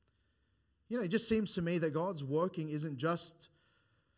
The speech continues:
it's not, it's not actually in the circumstances of life, but in the forming of His people.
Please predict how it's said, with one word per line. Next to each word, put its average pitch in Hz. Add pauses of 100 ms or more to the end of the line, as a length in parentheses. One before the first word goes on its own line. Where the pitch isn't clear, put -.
(640)
it's 151
not, 220
it's 156
not 226
actually 180
in 156
the 143
circumstances 156
of 120
life, 135
but 143
in 143
the 135
forming 156
of 110
His 107
people. 95